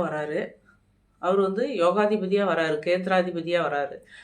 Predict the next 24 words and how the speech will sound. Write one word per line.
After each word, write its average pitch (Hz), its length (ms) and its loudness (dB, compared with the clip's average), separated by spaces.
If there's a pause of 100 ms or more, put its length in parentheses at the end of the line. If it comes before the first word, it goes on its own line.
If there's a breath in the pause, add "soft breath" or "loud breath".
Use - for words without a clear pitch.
(260 loud breath)
அப்ப 196 260 2
அந்த 220 200 6
சூரிய 226 360 2
பகவான் 196 360 0
லக்னத்துல 196 460 -2
இருக்கும்போது 165 680 -2 (920)
இவங்களுக்கு 180 580 0
தொட்டதெல்லாம் 226 720 4
வெற்றியாவே 208 840 4
அமையும். 170 560 -2 (540 soft breath)
அந்த 165 200 -6
திசை 160 400 0
நடந்துச்சுன்னா 226 540 0
அந்த 185 120 4
ஆறு 202 540 4
வருஷத்துலயே 240 420 -2
அவங்க 220 280 2
வந்து 208 360 -2 (400 loud breath)
எல்லா 226 600 6
சுகபோகங்களையும் 214 720 2
அனுபவிக்கிற 185 460 0
அளவுக்கு 185 400 -2
அவங்களுக்கு 175 380 -4
வந்து 226 420 -4